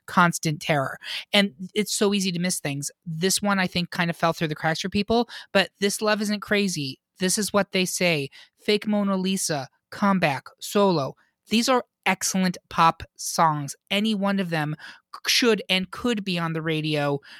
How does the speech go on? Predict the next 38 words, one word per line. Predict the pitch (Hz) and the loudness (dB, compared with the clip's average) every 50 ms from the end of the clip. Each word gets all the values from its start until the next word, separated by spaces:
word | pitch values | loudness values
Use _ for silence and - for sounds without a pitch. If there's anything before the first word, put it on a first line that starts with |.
| - _ _ - | -20 _ _ 0
as | 190 180 170 | 0 2 2
a | 165 | 2
hit | - - 208 190 - | 0 0 -2 0 0
single. | - - 185 170 151 143 - - - _ _ _ | 0 0 0 0 -2 -6 -10 -14 -18 _ _ _
Any | - 202 202 214 | 0 2 2 2
one | 208 196 185 170 | 2 2 2 0
of | 160 143 143 | 0 -2 -4
them. | 143 - - - - _ _ _ - | -6 -10 -12 -14 -20 _ _ _ 2
They're | 190 185 | 2 2
great. | 175 165 - - 170 175 190 180 151 - - _ - 175 | 2 0 -4 -4 0 2 2 2 2 0 -6 _ -4 -2
And | 175 180 | 0 0
if | 175 - | 0 -2
you | 196 185 | -4 -4
didn't | 170 - 208 202 214 | -4 -6 -8 -6 -6
somehow | - - 233 247 254 247 | -4 -4 -2 -2 -2 -2
missed | 226 226 226 202 190 - - - - - - - - | 0 0 0 0 0 -2 -4 -8 -14 -20 -20 -10 -4
Dedicated | - 185 190 185 - 208 196 196 185 - | 0 0 0 2 2 0 0 0 -2 -4
p-, | - - | -8 -8
s-, | - - - 208 - | -6 -6 -4 -2 0
uh, | 185 175 175 160 | 0 0 0 0
Side | - 202 196 185 180 | 0 0 0 0 -2
B | 190 175 165 160 156 - | -4 -4 -4 -4 -6 -6
and | 165 165 | -6 -4
you | 165 160 165 | -2 -2 0
are | 165 160 | 0 0
a | 160 | 0
fan | 160 - 190 185 185 | 0 0 0 0 0
of | 180 160 | 0 0
just | 170 165 - - - - - _ - | 0 -2 -2 -2 -6 -12 -20 _ -12
straight | - - - - - - 180 175 185 190 | -6 -4 -4 -4 -4 -2 0 2 2 4
up | 202 202 202 - - - _ - | 4 2 0 -2 -6 -12 _ -6
pop, | - - 226 190 160 143 - - - _ _ _ _ _ _ _ _ _ _ _ _ _ - 170 | 0 2 4 4 4 4 2 -4 -16 _ _ _ _ _ _ _ _ _ _ _ _ _ -2 0
I | 165 | 0
wanna | 165 170 175 170 160 170 - _ - | 2 2 2 2 0 -2 -4 _ -10
strongly | - - - 165 165 165 160 | -6 -2 -2 -2 0 0 -2
recommend | 160 160 156 - 160 160 151 151 151 | -2 -2 -2 -2 -2 -2 -2 -2 -2
this | 151 - | -4 -4
disc. | - - 139 139 - - - | -4 -4 -6 -4 -6 -8 -8